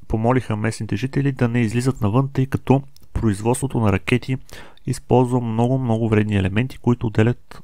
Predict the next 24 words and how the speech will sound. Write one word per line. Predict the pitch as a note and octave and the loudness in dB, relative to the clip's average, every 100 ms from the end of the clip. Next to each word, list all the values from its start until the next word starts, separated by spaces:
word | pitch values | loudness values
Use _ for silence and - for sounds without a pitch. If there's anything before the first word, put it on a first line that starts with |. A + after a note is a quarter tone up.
| - | -4
токсичен | A2 - - - B2+ - | -4 -4 -6 -2 -2 -2
дим | G#2+ G#2+ A2 | -2 -2 -2
при | B2 | -2
изгаряне. | - A2 G#2 G#2 G#2 F#2 F2+ - - - - - - | 0 -2 2 4 4 0 -6 -12 -20 -20 -20 -18 -8
И | - B2+ | 0 0
в | A#2+ | 2
крайна | - A#2+ A2+ | 2 2 2
сметка | A#2 A2+ G#2+ | -4 -4 -4
е | |
поставен | G#2 - A#2 A#2 | -6 -2 0 2
въпросът, | G2+ F2+ A2+ A#2 - | 0 -2 -2 -2 -6
че | - A#2 B2+ - - - - - - - | -4 -2 -2 -6 -18 -18 -20 -20 -16 -8
ако, | A2+ - C3 - - - - | -4 2 2 2 -10 -20 -18
а, | - G#2+ | -6 -4
продължават | - A2 G2+ F#2 G#2+ G#2 - - | 0 2 2 2 4 2 0 0
тези | G#2 G#2 G2+ F#2+ - - | 0 2 0 0 -4 -6
опити | - G#2+ - A2+ | 0 0 2 2
за | B2+ | 0
доставки, | A#2 A2+ B2 A2 - A2 - - - - - - - - | 2 4 4 4 0 -4 -6 -18 -20 -20 -20 -20 -20 -6
опити | A#2 G#2+ A2 A2+ | -2 0 0 0
за | A#2 | -2
доставки | A2 - G#2 - | -4 0 0 0
към | - - A2+ | -8 -4 -2
Зеленски | G#2 G2+ A#2 B2+ - B2+ B2 A#2+ A#2 | 0 2 0 -2 -4 -2 -2 -2 -6